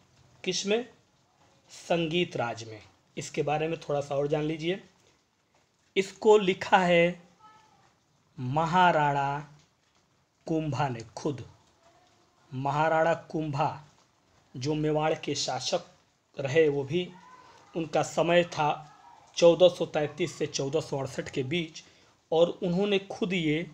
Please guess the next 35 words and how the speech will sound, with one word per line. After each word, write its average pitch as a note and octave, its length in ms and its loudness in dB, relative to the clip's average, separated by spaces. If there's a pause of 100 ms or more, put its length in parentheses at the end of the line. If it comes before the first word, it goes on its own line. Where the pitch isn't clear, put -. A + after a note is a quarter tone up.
स्वरचित F3 920 4
पुस्तक D3 360 -8
यानी E3+ 220 0 (180)
खुद B3+ 260 -6
इस F#3+ 260 -8
ग्रंथ D#3+ 320 0
को C3+ 360 -8 (420)
उन्होंने E3 320 -2
लिखा E3 320 4
है C3 280 -2 (360)
जिसमें E3 400 -2
नाट्यशालाओं D#3 800 0
के E3+ 160 -8
चित्रों D3 500 -8
का D#3 180 -6
उल्लेख A2+ 440 -10
मिलता G#2 280 -16
है। - 180 -16 (360)
ठीक A3 160 -2
है, B3+ 200 -4 (680)
तो D3 60 -4
ये F3+ 220 4
हो F3 100 0
गया E3 180 0
हमारे D#3 480 -4 (120)
प्रश्न C#3 280 -6
का D3 140 -4
उत्तर E3+ 360 0
और C3 260 -8
ये D#3+ 120 0
हो C#3+ 120 -2
गई C#3+ 160 -4
थोड़ी C3 260 -10
सी - 140 -10
हमारी B2+ 320 -6